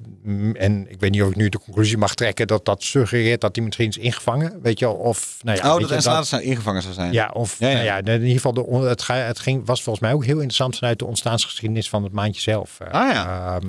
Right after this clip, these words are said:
Speaker 2: Samenklontering van de sna-, van de, van de ijsballen die er sowieso al omheen gaan.
Speaker 1: Ja.
Speaker 2: Ja.
Speaker 1: Ja, en dat, eh, eh, en de interessante vraag, ja, het is een van die, van die, van die potentiële plekken waar je leven zou kunnen gaan zoeken, bij wijze van spreken, omdat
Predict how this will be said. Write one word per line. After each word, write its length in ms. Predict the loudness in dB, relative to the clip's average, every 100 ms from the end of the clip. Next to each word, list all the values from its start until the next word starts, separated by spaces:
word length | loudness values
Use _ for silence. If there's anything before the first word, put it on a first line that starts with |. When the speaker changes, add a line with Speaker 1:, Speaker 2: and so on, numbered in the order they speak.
| -6
Speaker 2:
Samenklontering 720 | 0 2 2 2 2 4 2
van 120 | 4
de 120 | 2 2
sna-, 200 | 0 -4
van 160 | -2 2
de, 240 | 2 2
van 140 | 0 0
de 60 |
ijsballen 460 | 2 0 2 2 2
die 200 | 2 2
er 80 | 2
sowieso 300 | 2 2 2
al 140 | 2
omheen 220 | 2 2
gaan. 280 | 0 -2 -2 -4
Speaker 1:
Ja. 140 | -6 -6 -20 _
Speaker 2:
Ja. 220 | 0 0 0
Speaker 1:
Ja, 160 | -4 -4
en 180 | -2 2
dat, 340 | 2 0 0 2
eh, 320 | 2 2 0
eh, 80 | 0 -2
en 260 | 0 0
de 60 | 0
interessante 380 | 0 -2 -2 -2
vraag, 180 | 0 2
ja, 120 | 0
het 100 | 0
is 100 | 0
een 220 | 2 2
van 160 | 2 2
die, 340 | 0 -2 -4
van 240 | 0 0
die, 400 | 2 0 -2 -8 -16
van 240 | -4 -2
die 100 | -2 -6 _
potentiële 640 | 0 0 2 0 2 0 0
plekken 360 | -2 -2 0
waar 160 | 0 0
je 120 | 0
leven 360 | 0 0 0 0
zou 240 | 0 -2 0
kunnen 260 | 2 2
gaan 180 | 2 0
zoeken, 320 | 0 -2 -2
bij 80 | -4
wijze 160 | -4 -6
van 100 | -8
spreken, 400 | -4 -2 -2 -2
omdat 440 | 0 0 0 -4